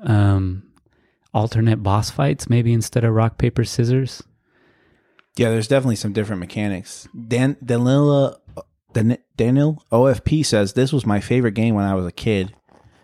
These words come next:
Speaker 2: and being able to play with improved graphics and songs is priceless."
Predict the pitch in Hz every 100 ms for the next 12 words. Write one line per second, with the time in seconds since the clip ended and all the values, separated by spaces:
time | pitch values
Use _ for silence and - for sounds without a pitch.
0 | _ 101 101 113 110 107 101 - 107 101
1 | 92 - 117 107 101 98 101 95 92 -
2 | - 113 92 90 - 92 - - 101 -
3 | - - -